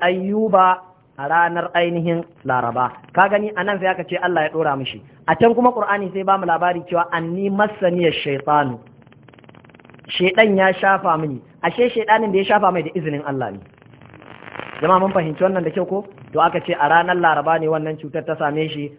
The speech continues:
sai kuma annabi ya karantar da mu wani ilimi baki ɗaya. Duk karatun da ka je kai akan ilimin asibitin kutare baki ɗaya karatun ka bai kawo nan ba.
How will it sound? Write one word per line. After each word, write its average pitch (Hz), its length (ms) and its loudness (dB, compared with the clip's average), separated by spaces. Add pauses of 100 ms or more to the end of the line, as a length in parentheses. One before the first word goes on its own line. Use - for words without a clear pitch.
(260)
sai 160 140 0
kuma 175 220 0
annabi 156 320 0
ya 151 60 2
karantar 156 460 0
da 147 80 -4
mu 151 120 -6
wani 160 260 -4
ilimi 151 320 -2
baki 135 480 -2
ɗaya. 170 300 4 (480)
Duk 277 240 -2
karatun 190 480 2
da 170 80 -2
ka 185 160 -2
je 180 160 -2
kai 190 180 0
akan 170 340 -4
ilimin 170 360 -2
asibitin 165 460 -4
kutare 156 420 0
baki 147 320 -2
ɗaya 185 160 4
karatun 156 360 -4
ka 156 100 -4
bai 123 120 -6
kawo 131 260 2
nan 127 200 -2
ba. 98 80 -12